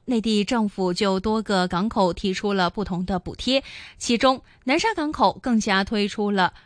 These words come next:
船公司达至某个货物吞吐量，最高会给予数十万元的奖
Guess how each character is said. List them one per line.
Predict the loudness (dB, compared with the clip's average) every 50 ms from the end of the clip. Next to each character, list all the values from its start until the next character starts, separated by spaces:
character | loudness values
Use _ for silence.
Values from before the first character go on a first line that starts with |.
| _ _
船 | -12 -6 -4 -2 -2 -2
公 | -4 -6 -6
司 | -6 -4 -4 -4 -4 -4 -8 _
达 | -2 -2 -2 0
至 | -2 0 0 0 0 0 -4 _ _
某 | 2 2 2 2 0
个 | 0 0 2 2 0 -2
货 | -6 -2 0 0
物 | 0 0 -2
吞 | -4 -4 -4 -6 -6
吐 | -6 -8 -4
量， | 0 2 2 2 2 0 _ _
最 | -2 -2 0
高 | 2 2 0 0
会 | 0 0 -2 -2
给 | -2 -2 -4 -6 -4 -4
予 | -6 -6 -6 -6
数 | -6 -4 -4 -4 -4
十 | -4 -6 -6 -4 -6
万 | -6 -4 -2 -2 0
元 | 0 0 -2 0
的 | 0 0 -2 -2 -2
奖 | -6 -8 -8